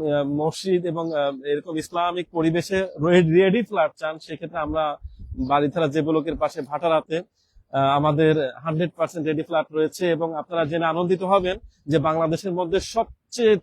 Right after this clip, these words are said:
চমৎকার ডিজাইন সম্পন্ন একটি প্রজেক্ট, সেটা হচ্ছে গভর্নমেন্টের আর্মিদের যে প্রজেক্ট জলসিরি আবাসন, সেই জলসিরি আবাসনও কিন্তু আমরা পদার্পণ করেছি। আলহামদুলিল্লাহ, আমাদের গ্রাউন্ডের কাজ চলছে এবং এই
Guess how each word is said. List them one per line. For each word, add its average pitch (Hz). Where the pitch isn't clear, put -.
চমৎকার 180
ডিজাইন 165
সম্পন্ন 156
একটি 156
প্রজেক্ট, 220
সেটা 170
হচ্ছে 170
গভর্নমেন্টের 165
আর্মিদের 165
যে 165
প্রজেক্ট 160
জলসিরি 165
আবাসন, 160
সেই 160
জলসিরি 156
আবাসনও 151
কিন্তু 160
আমরা 151
পদার্পণ 151
করেছি। 180
আলহামদুলিল্লাহ, 160
আমাদের 151
গ্রাউন্ডের 165
কাজ 180
চলছে 208
এবং 202
এই 185